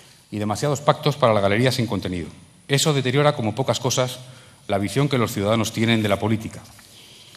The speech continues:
Yo creo que basta ya de planes, agendas, estrategias, acuerdos, mesas y demás sinónimos sin resultados concretos.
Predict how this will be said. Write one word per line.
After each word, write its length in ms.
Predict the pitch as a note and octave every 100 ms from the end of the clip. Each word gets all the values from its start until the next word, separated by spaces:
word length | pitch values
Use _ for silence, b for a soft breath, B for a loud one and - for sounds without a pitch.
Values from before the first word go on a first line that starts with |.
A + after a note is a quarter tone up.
| B B -
Yo 220 | A2+ C3+
creo 260 | C#3 C#3 B2
que 80 |
basta 240 | A2+ B2+ A2+
ya 320 | A#2 B2+ B2+
de 120 | G2+ F#2+
planes, 400 | A#2+ B2+ B2+ G#2+
agendas, 460 | F#2 A#2+ A#2+ B2
estrategias, 640 | A2+ - F#2+ A#2+ C3 B2+ G#2
acuerdos, 580 | F#2 B2+ A#2 B2+ B2
mesas 560 | G#2 A#2+ A#2 C#3 C3+ -
y 100 | A2+
demás 260 | G#2 G#2+ C#3+
sinónimos 480 | - B2+ C3+ C3+ C3
sin 100 | G#2
resultados 440 | G2 F#2+ G#2+ G#2
concretos. 500 | G2 F2 D#2 - -